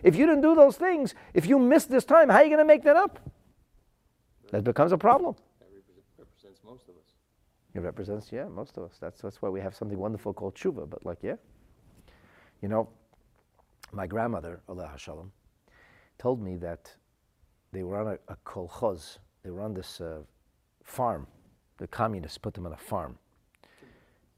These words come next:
Speaker 1: It's like a kibbutz, but it's, uh, it was a lot harsher. And you had to work on Saturday. And if you didn't work on Saturday, they didn't give you food. So she was a girl. She was a little girl, like s-, nine, ten.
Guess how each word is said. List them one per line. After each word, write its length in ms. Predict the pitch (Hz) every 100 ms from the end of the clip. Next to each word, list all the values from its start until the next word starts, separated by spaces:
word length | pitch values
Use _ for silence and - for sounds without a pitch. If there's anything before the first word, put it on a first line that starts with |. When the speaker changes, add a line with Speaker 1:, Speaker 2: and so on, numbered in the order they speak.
| _ _ _ _
Speaker 1:
It's 80 | -
like 160 | -
a 40 | -
kibbutz, 420 | - - - _ -
but 120 | 64
it's, 160 | 104 -
uh, 100 | 85
it 80 | 104
was 100 | 101
a 40 |
lot 140 | 110
harsher. 380 | 95 85 - 73 _ _ _ _ -
And 100 | 101
you 60 |
had 120 | 110 117
to 60 |
work 240 | 95 92 -
on 80 |
Saturday. 400 | 104 180 220 - _ _ _ _ _
And 100 | 101
if 80 | 95
you 60 |
didn't 180 | 104 127
work 160 | 110 98
on 80 | 87
Saturday, 260 | 85 85
they 80 | 101
didn't 120 | 127
give 100 | 143
you 80 | 160
food. 220 | 156 226 _ _ _ _ _ _ _ _
So 80 | 101
she 180 | -
was 180 | 185 240
a 100 | 107 104 98
girl. 300 | 85 78 139 _ _ _ _ _ _ _ _
She 60 | -
was 100 | 160
a 40 |
little 260 | 180 208 226
girl, 300 | 240 240 113 - _ _
like 160 | 95 -
s-, 120 | - _ _
nine, 380 | 85 101 101 92
ten. 300 | 95 101 104